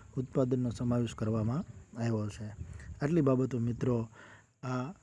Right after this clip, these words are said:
ગરીબીની પ્રસ્તાવના અને એની વ્યાખ્યામાં આપવામાં આવી છે, જે આપ સંપૂર્ણપણે અભ્યાસ કરી ગયા. Thank you, ધન્યવાદ. બાકીનું આવતીકાલે.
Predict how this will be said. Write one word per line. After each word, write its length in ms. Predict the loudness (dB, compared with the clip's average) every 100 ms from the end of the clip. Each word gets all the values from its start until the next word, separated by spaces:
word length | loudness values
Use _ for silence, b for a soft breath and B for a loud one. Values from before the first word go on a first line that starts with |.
| -4
ગરીબીની 520 | 6 8 10 8 4
પ્રસ્તાવના 720 | 2 0 0 2 4 6 6
અને 180 | 2 0
એની 180 | -2 -2
વ્યાખ્યામાં 640 | 2 2 2 0 0 0
આપવામાં 400 | -4 -4 -4 0
આવી 220 | 6 8
છે, 200 | 8 2 -4 B B B B -12 -2
જે 180 | 0
આપ 120 | 2 0
સંપૂર્ણપણે 640 | 0 2 4 4 4 2 0
અભ્યાસ 360 | 0 0 0 -2 -14 -20 -10
કરી 180 | -4 -2
ગયા. 260 | -2 -4 -6 -4
Thank 200 | -4 -2
you, 80 | -2
ધન્યવાદ. 480 | 2 2 2 0 -2 -8 -18 -6
બાકીનું 320 | -4 -2 -2
આવતીકાલે. 460 | -2 -4 -4 -4 -6